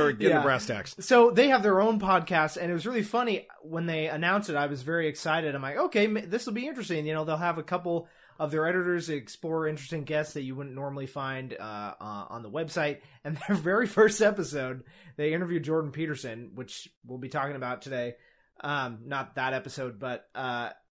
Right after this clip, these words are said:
Speaker 2: and the sound quality was so poor on both ends.
Speaker 1: It was bad,
Speaker 2: Like,
Speaker 1: yeah.
Speaker 2: Peterson sounded like he was phoning in from fucking, like, deep in the Canadian North.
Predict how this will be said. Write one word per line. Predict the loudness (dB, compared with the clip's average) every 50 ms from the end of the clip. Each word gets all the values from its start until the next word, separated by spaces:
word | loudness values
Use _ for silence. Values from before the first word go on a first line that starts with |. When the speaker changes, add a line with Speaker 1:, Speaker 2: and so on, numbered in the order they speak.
| _ _ _
Speaker 2:
and | -2 -2 0
the | -2 -2
sound | -4 -2 -2 0 0 0 0
quality | 0 0 2 2 0
was | -2 -4 -6 -6 -2
so | 0 2 2 2
poor | 0 0 -2 -2 -2 -2 0 0
on | 0 2 2
both | 2 4 4 4 4 2 0
ends. | -2 0 0 0 -2 -4 -2 2
Speaker 1:
It | 2
was | 2 2 4
bad, | 4 6 6 6 6 6
Speaker 2:
Like, | 6 6 6
Speaker 1:
yeah. | 6 2 0 0
Speaker 2:
Peterson | 2 2 2 2 0 0 0 -2 -2
sounded | 0 2 0 2 2 0
like | 0 0
he | -2 -2
was | -2 -4 -6 -8
phoning | -6 -4 0 0 2 2 0 0 0
in | -2 -2 -4
from | -4 -6 -8 -8 -8
fucking, | -8 -8 -8 -6 -6 -6 -8 -8 -8 -12 -12
like, | -10 -8 -8 -8 -8 -10 -12 -14 -10
deep | -8 -6 -6 -6
in | -6 -8
the | -8 -8
Canadian | -6 -6 -6 -4 -4 -4 -6 -6 -6
North. | -6 -6 -6 -6 -8 -10